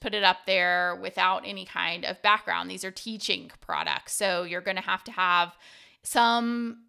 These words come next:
knowledge of the material that you're teaching, and they're very high value products, not your average digital, you know, Canva template or printable or whatever.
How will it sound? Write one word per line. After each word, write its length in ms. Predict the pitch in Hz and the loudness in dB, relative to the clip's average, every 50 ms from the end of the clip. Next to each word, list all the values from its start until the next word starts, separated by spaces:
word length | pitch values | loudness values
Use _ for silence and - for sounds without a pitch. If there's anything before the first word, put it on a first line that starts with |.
| _ - | _ -8
knowledge 760 | 233 226 233 226 233 277 277 254 247 233 220 214 208 196 190 - - - | -2 2 6 8 10 10 10 8 6 4 2 0 0 -2 -6 -2 4 8
of 460 | 214 214 208 196 196 196 196 185 185 | 10 10 12 10 8 6 4 0 -4
the 80 | 214 | -4
material 520 | 196 208 - - 202 190 185 190 185 185 190 | -4 -4 -4 -4 -4 -2 0 2 2 2 2
that 200 | 185 180 - - | 0 -2 -2 -4
you're 100 | 185 185 | -8 -8
teaching, 500 | - 233 220 - - - - 73 - - | -6 -8 -6 -6 -8 -8 -10 -12 -12 -10
and 120 | 208 220 | -6 -4
they're 140 | 214 208 202 | -4 -4 -4
very 300 | 185 208 208 196 202 202 | -2 0 2 2 2 0
high 280 | 196 - 180 180 175 180 | 0 2 2 2 4 4
value 480 | 190 165 165 180 190 180 175 160 170 | 2 0 2 0 0 -2 -6 -12 -14
products, 680 | 175 - - 226 208 - - - - - - - - - _ _ _ _ _ _ _ - | -10 -4 0 2 2 2 0 -4 -12 -14 -14 -14 -14 -16 _ _ _ _ _ _ _ 4
not 340 | 214 233 233 233 233 220 - - | 6 8 8 8 8 6 4 0
your 180 | - 226 226 - | -2 -2 2 4
average 760 | 175 175 175 170 170 180 175 165 175 170 170 - - - - | 4 4 4 4 2 0 0 0 0 -2 -4 -8 -8 -8 -6
digital, 760 | 165 185 185 175 180 180 170 175 170 170 175 170 175 190 - _ _ _ _ _ - | -4 -4 -4 -4 -4 -2 0 0 0 0 -2 -4 -4 -8 -14 _ _ _ _ _ -12
you 140 | - 196 170 | -8 -4 -4
know, 140 | 151 147 - _ - | -4 -4 -6 _ -4
Canva 260 | - 202 190 175 175 | -2 0 0 0 -2
template 540 | 170 - 175 170 175 165 185 185 175 175 175 - | -6 -6 -8 -8 -6 -2 0 2 2 2 0 -2
or 340 | 196 202 190 185 180 175 175 | -2 -2 0 2 2 0 0
printable 680 | 175 - 226 180 180 - 226 226 170 170 170 180 180 - | -2 -4 -4 -4 -4 -4 -8 -6 -6 -4 -4 -4 -6 -4
or 140 | 170 175 170 | -6 -4 -4
whatever. 440 | 170 165 151 139 139 143 160 170 | -2 -2 -2 -2 -4 -6 -12 -14